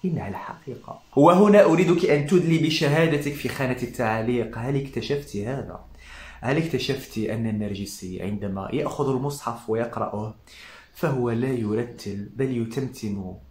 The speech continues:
كلاما غريبا لا علاقة له بالآيات؟ أليس كذلك؟ وعندما يصلي فهو ينظر يمينا وشمالا،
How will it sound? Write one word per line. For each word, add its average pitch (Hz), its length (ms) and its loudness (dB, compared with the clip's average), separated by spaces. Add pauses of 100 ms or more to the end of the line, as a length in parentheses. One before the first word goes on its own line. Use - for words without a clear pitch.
(260)
كلاما 104 600 -8
غريبا 98 600 -10
لا 170 200 0
علاقة 131 640 -6
له 110 340 -12 (240)
بالآيات؟ 95 1200 -10 (460)
أليس 107 340 -12
كذلك؟ - 720 -14 (360)
وعندما 175 500 4
يصلي 135 680 -4 (440)
فهو 117 340 -2
ينظر 104 560 -4 (220)
يمينا 104 640 -4 (360)
وشمالا، 139 840 -6